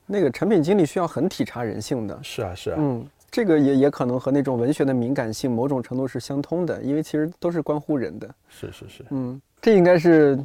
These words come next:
Speaker 1: 你过往人生中应该很值得纪念的一段日子，就那很纯粹吧，听起来。
Speaker 2: 对，很纯粹，我觉得挺重要的。然后，当然对个人的这个人生，对选择什么的，可能都会有一些影响，但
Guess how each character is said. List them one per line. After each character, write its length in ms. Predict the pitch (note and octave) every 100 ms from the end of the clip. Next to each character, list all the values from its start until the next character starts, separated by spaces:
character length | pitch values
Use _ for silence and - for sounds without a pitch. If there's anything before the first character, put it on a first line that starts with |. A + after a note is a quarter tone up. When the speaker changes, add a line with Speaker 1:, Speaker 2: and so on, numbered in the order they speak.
| -
Speaker 1:
你 240 | - C#3+ C3+
过 160 | F3+
往 160 | D3 B2+
人 160 | B2
生 160 | C3 D3
中 160 | C#3+ C#3+
应 100 | C3+
该 140 | C3+
很 220 | - B2+
值 160 | C3+ C3+
得 120 | C3+
纪 160 | - D3+
念 160 | C3+
的 80 | B2
一 80 | A#2+
段 200 | C3 B2+
日 200 | C3+ A#2+
子， 240 | - E2 - _
就 120 | C3+
那 120 | C3+
很 200 | C3 C#3+
纯 200 | - C#3+
粹 220 | D#3 C4+
吧， 140 | E3+ A#2+
听 180 | - A#2+
起 140 | -
来。 180 | - D#3+ _
Speaker 2:
对， 240 | A2 F#2+ - _
很 240 | - - F2+
纯 160 | G#2+
粹， 120 | G#2+
我 140 | G#2+ G2+
觉 140 | G#2+
得 240 | A#2 B2 A#2+ _
挺 160 | - G2+
重 180 | F#2+ C#3
要 160 | A#2
的。 60 | G2+
然 160 | G#2+ A#2
后， 180 | B2 A#2+ - _
当 120 | -
然 80 | C3
对 300 | - C#3 B2 A#2 - B2+
个 100 | B2+
人 80 |
的 140 | A#2 A#2
这 100 | A2+
个 80 | G#2
人 160 | F#2+ G#2+
生， 160 | A2+
对 340 | A2+ A#2 G#2 - _ _ -
选 240 | - E2+
择 180 | F2+ G2
什 100 | F2
么 80 | F#2
的， 140 | F#2
可 100 | -
能 140 | F#2
都 140 | G2+ A#2
会 100 | C3+
有 100 | F2+
一 40 |
些 120 | -
影 160 | G#2+ E2+
响， 220 | A2+ - _ _ _ _ _ _
但 240 | D3+ C#3+